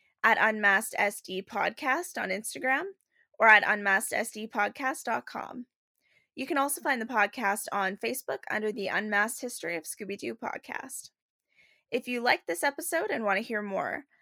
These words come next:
also make sure to check those social media channels or the website. Or you can listen to older episodes wherever you like to get your podcast fix.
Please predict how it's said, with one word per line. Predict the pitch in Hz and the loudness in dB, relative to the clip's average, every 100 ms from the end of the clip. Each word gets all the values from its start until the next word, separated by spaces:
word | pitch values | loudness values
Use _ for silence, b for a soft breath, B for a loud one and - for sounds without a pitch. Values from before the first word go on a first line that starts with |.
| _ | _
also | - 302 381 | -2 -2 -2
make | 480 | -6
sure | - 381 | -4 -4
to | |
check | 339 320 - | -2 -4 -2
those | 247 277 | -2 -2
social | 233 254 226 | -4 -6 -6
media | 220 254 | -4 -4
channels | 254 277 262 302 277 | -4 -2 -2 -2 -4
or | |
the | 226 | -2
website. | 175 - - - - - _ _ _ _ _ _ _ | 0 -2 -4 -8 -8 -12 _ _ _ _ _ _ _
Or | 311 339 | 2 4
you | 330 302 | 2 0
can | 277 | -4
listen | 233 262 226 | -4 -4 -4
to | 226 | -2
older | 208 208 | 0 2
episodes | 185 - 262 294 381 - | 2 0 -4 -4 -4 0
wherever | 220 220 | 0 2
you | 208 | 2
like | 160 - | 0 0
to | - | -6
get | - | -6
your | - | -6
podcast | - - - - - - | -6 -6 -6 -12 -10 -8
fix. | - - - - | -8 -8 -12 -16